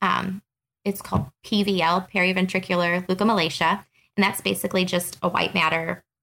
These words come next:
brain injury, which is similar to a stroke. Um, she don't, they're not sure if she actually had a stroke or not, 'cause it would have happened in the womb. It didn't happen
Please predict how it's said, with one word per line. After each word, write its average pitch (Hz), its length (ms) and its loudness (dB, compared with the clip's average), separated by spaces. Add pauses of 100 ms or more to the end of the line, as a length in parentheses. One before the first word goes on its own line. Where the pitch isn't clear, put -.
(120)
brain 170 220 -2
injury, - 340 -4
which 185 200 -6
is 185 120 -4
similar 175 300 0
to 180 140 -6
a 175 60 -2
stroke. - 500 -6 (280)
Um, 185 100 4
she 196 160 0
don't, 101 280 0 (180)
they're 196 160 0
not 202 160 2
sure 202 160 0
if 185 40 -6
she 196 140 -2
actually - 280 -4
had - 480 -4
a 247 60 -2
stroke - 380 -6
or 320 100 -6
not, 302 300 -4 (360)
'cause 208 100 -6
it 196 100 2
would 190 120 2
have 190 100 -6
happened 185 320 0
in 175 100 0
the 165 80 -4
womb. 175 240 -2
It 180 120 -2
didn't 170 220 0
happen 175 520 -2